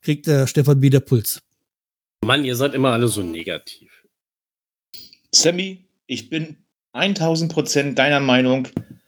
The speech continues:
Speaker 3: Gegen Bayern tippt dann zehn zu null für Bayern. Ja? Und
Speaker 2: Ja.
Speaker 3: jetzt will er
Speaker 1: Das
Speaker 3: sich
Speaker 1: war ja halt
Speaker 3: rausreden wegen
Speaker 1: Realismus.
Speaker 3: zwei zwei. Halt, stopp. Jetzt rede ich.
Speaker 1: <laughs>
Speaker 3: Gegen Bayern zehn null tippen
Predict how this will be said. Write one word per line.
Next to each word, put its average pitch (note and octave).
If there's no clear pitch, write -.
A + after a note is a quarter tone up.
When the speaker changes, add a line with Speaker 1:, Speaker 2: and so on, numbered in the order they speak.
Speaker 3:
Gegen C3
Bayern G3+
tippt E3
dann D3+
zehn E3
zu D#3
null A2+
für C3
Bayern. F2+
Ja? F3
Und B2
Speaker 2:
Ja. B2
Speaker 3:
jetzt F#3
will F3+
er F3+
Speaker 1:
Das D#3+
Speaker 3:
sich D3
Speaker 1:
war D3
ja E3
halt D#3+
Speaker 3:
rausreden E3+
wegen E3+
Speaker 1:
Realismus. C#3+
Speaker 3:
zwei D3
zwei. -
Halt, F#3+
stopp. -
Jetzt C3
rede -
ich. F3+
Speaker 1:
<laughs> E3
Speaker 3:
Gegen E3
Bayern G#3+
zehn F3
null D#3+
tippen G2+